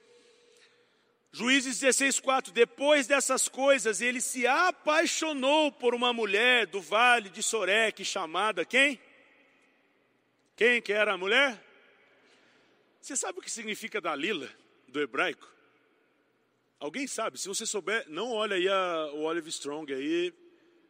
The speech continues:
Alguém já, já se preocupou com isso? Se você souber, só levanta a mão e dá um berro.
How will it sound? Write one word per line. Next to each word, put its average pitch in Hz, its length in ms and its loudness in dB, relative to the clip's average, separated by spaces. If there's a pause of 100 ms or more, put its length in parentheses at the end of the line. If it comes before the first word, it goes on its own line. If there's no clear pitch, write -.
(120)
Alguém 175 360 -6
já, 226 140 -6 (340)
já 196 160 0 (180)
se - 200 -6
preocupou 226 540 -6
com 185 200 -10
isso? - 360 -10 (480)
Se - 140 -18
você 214 180 -10
souber, 180 280 -10
só 208 100 -10
levanta 226 280 -10
a - 20 -8
mão 190 100 -12
e 196 40 -10
dá 208 60 -10
um 196 100 -12
berro. 131 340 -14